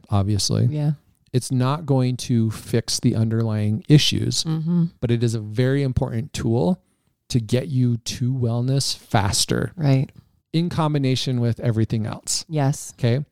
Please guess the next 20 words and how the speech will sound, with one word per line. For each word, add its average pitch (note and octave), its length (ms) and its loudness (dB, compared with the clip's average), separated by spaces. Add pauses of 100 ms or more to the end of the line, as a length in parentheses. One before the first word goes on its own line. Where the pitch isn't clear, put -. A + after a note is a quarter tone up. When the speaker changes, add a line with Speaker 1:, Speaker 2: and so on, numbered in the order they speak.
Speaker 2:
So - 140 -2
if F#3 100 0
you're G#3+ 80 0
eating A3+ 220 0
like F3 180 0
crap, F3 320 0
but D3 140 -2
you're D#3+ 100 0
trying D#3+ 200 -6
to D3+ 60 0
do D#3 180 -2
ozone D3 440 2
and C#3+ 100 0
you're C#3 120 2
like, C3 180 0
"It's D#3 140 -2
not C#3 160 0
working," C3+ 480 0
well, D#3+ 500 0 (180)
Speaker 1:
Yeah. G#2+ 200 0